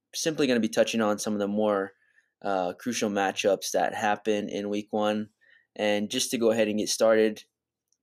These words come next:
biggest takeaway, number one, the Big East of the Big Ten. Um, not exactly as strong as advertised. Uh, we didn't exactly see the Michigan State team that we thought we would see,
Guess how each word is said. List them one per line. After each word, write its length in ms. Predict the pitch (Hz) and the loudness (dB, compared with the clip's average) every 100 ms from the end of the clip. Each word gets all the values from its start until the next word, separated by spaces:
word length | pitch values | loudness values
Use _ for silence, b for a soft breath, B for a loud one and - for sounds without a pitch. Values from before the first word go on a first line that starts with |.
| 98 | -2
biggest 380 | 151 160 147 | 0 2 0
takeaway, 600 | - 113 110 110 110 110 - _ _ _ _ - | 0 0 2 2 2 0 -10 _ _ _ _ -10
number 380 | 117 131 139 120 | -4 -2 0 0
one, 460 | 101 101 101 101 - _ _ _ _ _ - | 0 0 -2 -6 -14 _ _ _ _ _ -8
the 100 | 101 | -2
Big 240 | 123 131 | 2 2
East 680 | 110 107 107 - - - - _ _ _ _ | 0 -2 -2 -4 -8 -10 -20 _ _ _ _
of 200 | - 107 | 0 0
the 80 | 104 | 0
Big 240 | 95 95 | -4 -8
Ten. 320 | - - 113 - _ _ _ b b b b | -10 -10 -12 -16 _ _ _ b b b b
Um, 480 | 92 95 95 92 87 - _ _ - | -6 -2 -2 -4 -8 -16 _ _ -8
not 280 | 120 160 160 | -2 2 2
exactly 520 | 117 123 127 - 113 | 2 2 0 -2 -4
as 100 | 101 | -4
strong 580 | - 110 110 110 104 104 _ _ _ _ _ | -2 0 0 0 -4 -10 _ _ _ _ _
as 460 | - 107 101 - - _ _ - | -2 0 0 -4 -12 _ _ -4
advertised. 760 | 110 98 95 69 64 95 - _ _ b b b b b - | -2 -2 -4 -6 -6 -10 -16 _ _ b b b b b -10
Uh, 140 | 95 | -6
we 80 | 98 | -4
didn't 200 | 117 135 | -2 -2
exactly 440 | 123 110 117 113 113 | -2 2 0 0 -6
see 220 | - 117 | -4 -2
the 80 | 110 | 0
Michigan 360 | 110 107 110 | -2 -2 -4
State 300 | 104 110 107 | -2 0 0
team 460 | - 113 110 110 104 | -2 -4 -2 -2 -2
that 200 | 98 95 | 0 0
we 120 | 101 | -2
thought 260 | - 110 107 | 0 2 2
we 80 | |
would 220 | 110 110 - | 0 -2 -4
see, 500 | - 110 110 110 | -4 -2 -2 -4